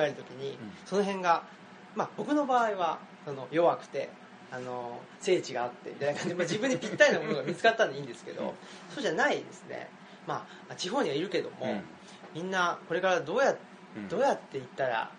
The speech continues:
Speaker 1: まあ、自分のクリエイティビティっていうか、そういうものが出てくるのかな。で、それをで-、あの、できたら、その、土地で、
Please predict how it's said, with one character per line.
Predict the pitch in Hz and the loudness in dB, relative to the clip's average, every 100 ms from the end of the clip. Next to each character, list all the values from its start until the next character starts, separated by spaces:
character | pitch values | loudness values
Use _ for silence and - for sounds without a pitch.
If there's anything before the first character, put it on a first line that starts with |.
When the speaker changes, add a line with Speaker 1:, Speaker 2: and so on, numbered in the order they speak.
| - | -8
Speaker 1:
ま | 151 | -6
あ、 | - - - | -6 -14 -8
自 | 151 147 | -6 0
分 | 175 170 | 0 2
の | 156 151 - - - | 2 2 -2 -16 -2
ク | |
リ | 160 | 0
エ | |
イ | 165 | 0
テ | 160 | -4
ィ | |
ビ | |
テ | 135 | -8
ィ | 120 | -12
っ | |
て | - 123 | -14 -14
い | |
う | |
か、 | 120 | -10
そ | - | -4
う | |
い | 156 | -2
う | |
も | 180 | -2
の | 139 | -2
が | - | -2
出 | - 214 | -2 -2
て | |
く | 214 214 | -2 -2
る | 220 | -2
の | 135 | -2
か | 120 | -4
な。 | 127 127 - - - - - - | -6 -8 -16 -20 -20 -20 -20 -10
で、 | |
そ | 160 233 | -6 0
れ | 254 | 0
を | 220 | 0
で-、 | 190 - 180 | -6 -6 -4
あ | |
の、 | 175 | -4
で | 233 | -6
き | 269 | 0
た | 302 | 4
ら、 | 294 135 - - - | 6 4 2 -16 -8
そ | 151 | -4
の、 | 147 139 135 131 123 123 120 | 0 -2 -2 -6 -6 -8 -10
土 | 160 | -8
地 | - 139 | -8 -2
で、 | 160 | -2